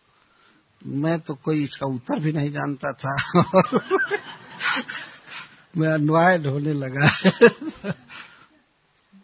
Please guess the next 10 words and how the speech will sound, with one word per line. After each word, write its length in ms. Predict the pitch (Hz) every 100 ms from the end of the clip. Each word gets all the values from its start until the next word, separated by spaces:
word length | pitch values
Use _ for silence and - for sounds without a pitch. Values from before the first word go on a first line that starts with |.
| _ -
तो 100 | 123
फिर 160 | 117 147
मैं 140 | 151
चुप 300 | - - 165 -
हो 120 | 135
गया, 200 | 147 151
तो 200 | 131 139
वो 80 | 131 -
पूछती 340 | 135 - 156
है, 140 | 127